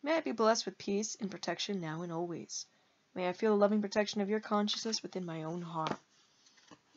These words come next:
Alright, so the cards that fell out for you, Scorpio, we have number thirty-nine with Orpheus, Faith, and then we have number twenty-five with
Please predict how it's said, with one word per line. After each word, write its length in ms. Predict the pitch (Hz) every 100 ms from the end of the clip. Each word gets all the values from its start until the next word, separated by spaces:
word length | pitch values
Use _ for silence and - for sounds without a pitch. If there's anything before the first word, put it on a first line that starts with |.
| -
Alright, 260 | 160 160 208 -
so 320 | - 185 160 _ - -
the 100 | 208 -
cards 260 | - 370 -
that 140 | 302
fell 180 | 233 214
out 120 | 202
for 160 | - 220
you, 140 | 202
Scorpio, 480 | 196 - 208 - 196
we 160 | 202 202
have 140 | 196
number 160 | 202 185
thirty-nine 520 | - 233 220 185 175
with 180 | - -
Orpheus, 560 | - - - - - - - - - _ - -
Faith, 300 | - 226 220 - - - - - -
and 100 | 202
then 140 | 196
we 140 | 196 202
have 260 | 196 190
number 160 | 202 202
twenty-five 840 | - 233 220 202 185 165 160 156 - _ - - -
with 220 | 151 151